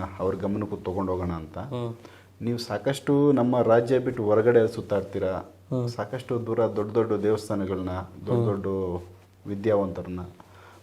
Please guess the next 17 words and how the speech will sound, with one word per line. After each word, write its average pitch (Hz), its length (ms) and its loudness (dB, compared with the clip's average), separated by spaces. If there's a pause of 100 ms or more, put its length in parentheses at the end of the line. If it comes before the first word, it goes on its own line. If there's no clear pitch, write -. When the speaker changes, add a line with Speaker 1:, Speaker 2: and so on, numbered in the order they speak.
Speaker 1:
ಒಂದು 101 140 -6
ಸಂಪರ್ಕ, 101 500 2
ಒಂದು 98 280 -2
ನಂಟು, 110 480 -2
ನಿಮ್ಮದೇ 107 260 0
ಒಂದು 98 580 -2 (180)
ಸಪರೇಟ್ 110 380 2
ಒಂದು 92 140 -2
ಸರ್ಕಲ್ 104 400 -2
ಇಟ್ಕೊಂಡಿದ್ದೀರಾ. 90 680 -8 (800)
ನಿಮ್ಮ 151 320 6
ಲೈಫಲ್ಲಿ 147 460 6
ನೀವು 135 180 4
ನೋಡಿರೋ 131 380 6
ಮಿರಾಕಲ್ಸ್‌ಗಳು 113 840 4
Speaker 2:
ಖಂಡಿತ. - 500 -14
Speaker 1:
ಸಾಕಷ್ಟಿವೆ. 120 760 2